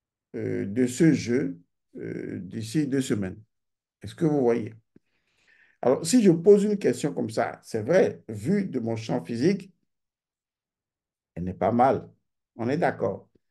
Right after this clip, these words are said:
Parce que je veux connaître le futur. Est-ce que vous voyez ?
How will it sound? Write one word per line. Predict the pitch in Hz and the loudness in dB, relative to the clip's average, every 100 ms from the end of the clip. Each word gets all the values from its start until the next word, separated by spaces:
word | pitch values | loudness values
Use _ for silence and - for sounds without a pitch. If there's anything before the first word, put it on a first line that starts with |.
| _ _ _ _ | _ _ _ _
Parce | - 82 | -10 -8
que | - 139 | -2 0
je | 110 | 0
veux | 113 156 165 - - | 2 2 2 -4 -6
connaître | 139 127 147 147 | 0 4 4 2
le | 120 117 135 135 | -2 2 4 4
futur. | 117 - - 85 85 - _ _ _ _ _ _ _ _ _ | 0 -12 -14 -14 -16 -20 _ _ _ _ _ _ _ _ _
Est-ce | - | -12
que | 156 | -2
vous | 135 | 4
voyez ? | 135 127 110 113 | 6 6 2 -4